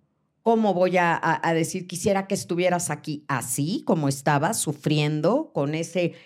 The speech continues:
estado de media vida tuyo y de la persona? No. Entonces, cuando tienes la satisfacción del deber cumplido, puedes sentir esa genuina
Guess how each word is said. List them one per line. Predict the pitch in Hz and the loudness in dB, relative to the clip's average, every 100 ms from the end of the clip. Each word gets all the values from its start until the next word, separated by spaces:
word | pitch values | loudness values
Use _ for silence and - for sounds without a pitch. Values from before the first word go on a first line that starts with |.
| _ | _
estado | 160 151 - 185 180 185 | -2 -2 2 4 4 6
de | 170 | 4
media | 165 165 165 160 | 4 2 4 4
vida | 156 160 156 - | 4 4 2 2
tuyo | 170 165 160 151 - | 6 6 6 2 0
y | 147 | 0
de | 135 135 | 2 2
la | 131 127 | 2 -2
persona? | - 123 - 151 185 185 | -4 -6 -4 -4 -4 -8
No. | 220 294 392 - _ _ _ | -8 -6 -6 -10 _ _ _
Entonces, | _ 262 - | _ -4 0
cuando | 262 254 247 247 | 0 2 0 0
tienes | 294 311 330 | -2 -2 -2
la | 262 226 | -2 -2
satisfacción | - 180 180 170 - 156 - 165 151 | -2 -4 -4 -6 -4 -4 -4 -6 -4
del | 139 135 | -4 -4
deber | 135 151 175 | -4 -4 -4
cumplido, | 170 156 139 277 349 - _ _ _ _ _ | -6 -8 -4 -4 -4 -10 _ _ _ _ _
puedes | - 190 175 175 | 0 2 2 -2
sentir | - 175 165 175 170 | -4 -4 -4 -2 0
esa | 165 - 151 | 0 -2 -4
genuina | - 170 165 180 214 247 262 269 | -4 -4 -4 0 0 0 -4 -8